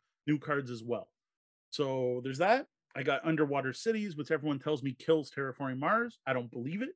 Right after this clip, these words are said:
Terraforming Mars is still one of the best games I've ever played,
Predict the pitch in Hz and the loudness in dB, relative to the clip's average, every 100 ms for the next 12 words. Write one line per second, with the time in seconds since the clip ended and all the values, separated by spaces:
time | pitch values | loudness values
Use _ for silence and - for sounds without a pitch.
0 | _ 147 123 147 131 135 147 139 - 147 | _ -6 -4 -4 -2 -2 -2 -6 -8 -6
1 | 135 123 127 127 139 131 123 117 117 170 | -4 -4 -4 -6 -8 -6 -4 -4 -4 -4
2 | 196 202 | -4 -8